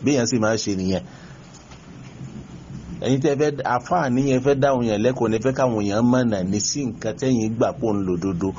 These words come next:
Ẹ sọ bí tí irọ́ yẹn wà níbi tí ó wà.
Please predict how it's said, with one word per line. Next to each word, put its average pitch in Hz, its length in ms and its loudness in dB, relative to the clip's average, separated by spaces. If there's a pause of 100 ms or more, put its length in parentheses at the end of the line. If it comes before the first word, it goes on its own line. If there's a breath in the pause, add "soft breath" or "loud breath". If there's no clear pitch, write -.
(200 loud breath)
Ẹ 127 180 0
sọ 135 300 -2
bí 120 240 -4
tí 156 260 -6 (280)
irọ́ 135 340 4
yẹn 127 200 4
wà 135 260 4
níbi 117 320 2
tí - 120 -2
ó 131 60 6
wà. 131 180 4